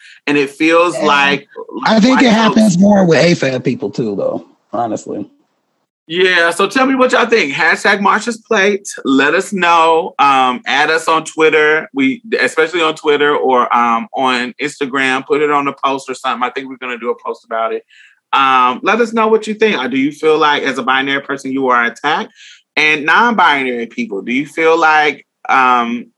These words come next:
Speaker 1: as you break the binary or you, and I don't think of it as breaking the binary. I think of it as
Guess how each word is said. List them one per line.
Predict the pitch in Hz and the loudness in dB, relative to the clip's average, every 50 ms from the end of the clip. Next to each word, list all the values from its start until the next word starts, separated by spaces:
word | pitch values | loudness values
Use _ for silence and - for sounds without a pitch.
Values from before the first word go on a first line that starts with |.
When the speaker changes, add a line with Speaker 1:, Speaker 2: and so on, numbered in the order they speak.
| _ - - | _ -6 -2
Speaker 1:
as | 143 147 151 156 151 135 | 0 0 0 0 -2 -2
you | 160 165 147 | -6 -6 -6
break | 120 117 135 151 170 190 196 - 135 123 | -2 0 2 2 2 0 -2 -4 -6 -4
the | 135 123 | -2 -2
binary | 110 120 120 120 117 117 113 113 113 113 117 123 135 147 | 0 0 0 0 -2 -4 -6 -6 -4 -2 -2 -2 -2 -2
or | 107 120 123 | 0 -2 -2
you, | 123 120 117 135 147 143 139 - - - - - | -2 -2 -4 -2 -2 -2 -4 -6 -12 -16 -8 -4
and | - 170 | -2 0
I | 185 226 277 | 2 2 4
don't | 302 285 214 - | 2 2 2 0
think | 220 202 - 190 | 0 0 0 2
of | 170 151 131 131 | 0 0 0 0
it | 147 139 127 - - - | -2 -2 -2 -2 -2 -2
as | 131 127 120 - | -2 -2 -2 -6
breaking | _ - 131 143 143 143 139 123 113 | _ -4 -4 -4 -4 -4 -6 -6 -6
the | 117 | -6
binary. | - 117 123 127 123 120 113 107 113 | -4 0 0 0 0 -2 -4 -4 -4
I | 120 135 143 | -2 -2 -2
think | 143 - 160 156 - | -4 -6 -8 -2 -2
of | 147 135 117 123 | -2 -2 -2 -6
it | 120 117 - | -6 -6 -4
as | - 117 117 113 - | -2 -2 -2 -4 -6